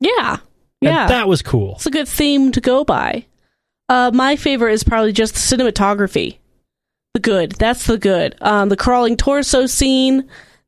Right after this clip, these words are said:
Speaker 1: the fight with the T one thousand in Terminator two, with the liquid metal. Oh my God! I mean, it was just, oh, it was so good.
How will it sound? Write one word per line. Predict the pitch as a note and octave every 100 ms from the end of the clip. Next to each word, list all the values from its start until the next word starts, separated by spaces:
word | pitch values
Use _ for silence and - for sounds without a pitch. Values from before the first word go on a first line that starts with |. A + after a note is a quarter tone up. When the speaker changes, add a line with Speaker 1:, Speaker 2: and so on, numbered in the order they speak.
| _
Speaker 1:
the | G#3+ G#3 G#3 G3+ G3+ - _
fight | - B3 C#4+
with | G#3+
the | A3+
T | - B3+
one | B3 A#3+
thousand | A3+ A3+ A#3+ A#3 A#3+
in | A#3
Terminator | A3 A3 G3+ F#3+
two, | - - B3+ B3+ B3+ B3+ B3+ - - _ _
with | A3 G#3
the |
liquid | G3+ G#3 C4 B3 A3 G3
metal. | G#3+ A3+ A#3 A#3 -
Oh | A3+
my | F3+
God! | - B3+ B3+ A3 F3+
I |
mean, | G#3 B3+
it | C4
was | B3+
just, | D4+ - - _ _ _
oh, | D4 D4+ C#4 B3+ A3
it |
was | G#3
so | - A#3
good. | A3+ A3+ A3+ A3+ A3 G3+ F#3+ F3